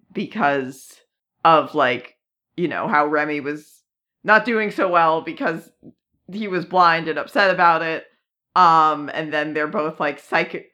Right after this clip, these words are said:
psychically influenced by, like, another supervillain, and they start fighting.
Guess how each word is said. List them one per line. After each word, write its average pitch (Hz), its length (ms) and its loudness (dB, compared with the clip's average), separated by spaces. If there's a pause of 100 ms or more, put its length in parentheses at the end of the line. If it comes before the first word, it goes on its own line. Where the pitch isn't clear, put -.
psychically 185 760 -2
influenced 170 720 -4
by, 160 180 0
like, 147 220 -2
another 185 360 2
supervillain, 160 800 -2
and 143 100 -6
they 147 60 -4
start 143 280 -4
fighting. 151 500 -2